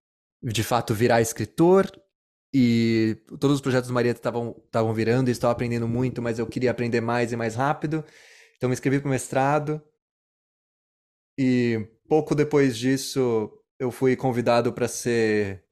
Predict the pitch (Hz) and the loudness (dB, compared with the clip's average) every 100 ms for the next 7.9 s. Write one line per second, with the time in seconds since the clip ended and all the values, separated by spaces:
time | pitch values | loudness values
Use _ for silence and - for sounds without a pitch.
0 | - 123 110 107 101 - 113 - 107 - | -8 -2 2 2 0 0 0 -2 -8 -2
1 | 117 110 110 104 113 117 113 110 104 117 | 0 0 -2 -6 -6 -2 -2 -2 -4 -4
2 | 110 113 110 107 104 101 113 110 107 110 | -4 -2 -4 -2 -4 -4 -2 -2 -4 -6
3 | 107 107 117 117 127 - _ _ _ _ | -4 -2 -4 -4 -8 -12 _ _ _ _
4 | _ _ _ _ 143 143 139 139 131 117 | _ _ _ _ -2 2 0 2 0 0
5 | 113 107 101 113 - 120 120 110 113 110 | 0 -2 -4 -12 -4 -2 -2 -2 -2 -2
6 | 107 113 110 107 131 139 123 110 104 98 | -4 -4 -2 0 0 -2 -4 -4 -4 -6
7 | 95 - _ _ _ _ 117 107 98 | -8 -12 _ _ _ _ -6 -4 -4